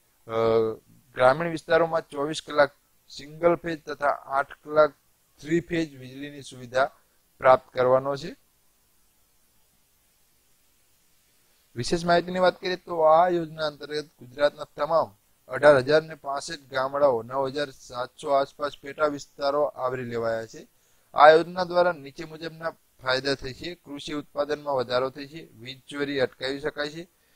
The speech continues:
નવીન રોજગારીની તકો વધારી શકાય છે, નાના અને કુટીર ઉદ્યોગોમાં વિકાસ થાય છે, વીજળીની બચત પણ થાય છે. આ યોજનાનો અમલ કરનાર ગુજરાત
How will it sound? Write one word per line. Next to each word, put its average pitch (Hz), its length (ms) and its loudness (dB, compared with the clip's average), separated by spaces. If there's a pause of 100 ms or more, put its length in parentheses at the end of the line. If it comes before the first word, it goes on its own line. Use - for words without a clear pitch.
(200)
નવીન 143 640 2 (180)
રોજગારીની 147 680 0
તકો 156 640 -2 (280)
વધારી 127 460 -2
શકાય 151 300 -6
છે, 170 160 -14
નાના 143 500 0
અને 147 140 -4
કુટીર 143 460 -12
ઉદ્યોગોમાં 135 460 -12
વિકાસ 139 300 -4
થાય 151 140 -14
છે, 151 180 -18
વીજળીની 135 640 -16 (200)
બચત 131 400 -4
પણ 123 140 -16
થાય 110 180 -18
છે. 101 180 -20 (320)
આ 156 140 12
યોજનાનો 180 420 2
અમલ 170 460 -2
કરનાર 160 420 -6
ગુજરાત 135 480 -2